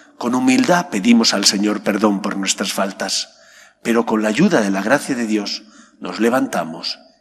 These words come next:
y luchamos por hacer aquello que Cristo le dijo a la adúltera:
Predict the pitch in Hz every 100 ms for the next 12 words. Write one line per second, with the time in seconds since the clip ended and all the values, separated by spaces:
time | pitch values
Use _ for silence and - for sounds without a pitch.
0 | _ - 95 95 - 147 98 82 - -
1 | - _ _ _ - 90 - - 185 190
2 | - - 190 185 170 - 233 - 202 -
3 | - 185 202 101 107 180 - - - -
4 | - _ _ _ - 101 104 110 92 85
5 | 90 - - -